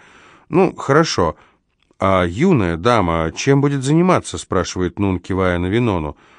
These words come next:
«Не знаю, — отвечает Джон Коул. Я не думал и ее туда вставить. Может, детские роли?» подсказывает Титус Нун. «Она поет?»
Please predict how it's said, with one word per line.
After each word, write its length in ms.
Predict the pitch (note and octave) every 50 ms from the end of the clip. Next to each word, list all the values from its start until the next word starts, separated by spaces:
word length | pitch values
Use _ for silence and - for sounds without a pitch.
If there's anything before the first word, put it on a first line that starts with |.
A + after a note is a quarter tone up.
| _ _ _ _ _ -
«Не 140 | B2 F3 G#3
знаю, — 400 | F#3+ E3+ D3+ C3+ A#2+ A2+ G#2+ G#2
отвечает 480 | G2 - G2 F#2 - - G2 F#2 F2
Джон 240 | E2+ F2+ F#2 F2+ F2
Коул. 400 | - - F#2 F2+ E2 D#2+ D#2 - _ _ _ _ _ _ _
Я 320 | - A2 C#3+ D#3 D#3 D#3
не 100 | D#3 E3
думал 400 | E3 D3+ D#3+ F3 E3+ D#3 C#3 C3+
и 80 | - -
ее 360 | C3+ D3 D#3+ E3 D#3+ E3 C#3
туда 260 | - - F#2 F2 F#2 E2
вставить. 540 | - - - - F2+ D#2+ D2+ D2 C#2+ - _ _ _ _ _ _ _ _ _ _ -
Может, 500 | - A2 C3+ E3 E3+ D3+ D#3+ C#3+ - - - G#2+ -
детские 540 | - G#2 A#2 D3+ D#3 C#3+ - - - D#3 D3+
роли?» 240 | C#3+ E3 G3+ A3+ D#3+
подсказывает 720 | A#2 - G2 F2 - - - F#2 E2 E2 E2+ E2+ E2 D2+
Титус 340 | - - E2 - - E2 -
Нун. 280 | - F#2 E2+ D#2 C#2 - _ _ _ _ _ _ _ _ _
«Она 240 | - G2 G#2+ A#2+ A#2
поет?» 540 | - B2+ B2 C3+ D3+ F#3+ G#3+ G#3+ - -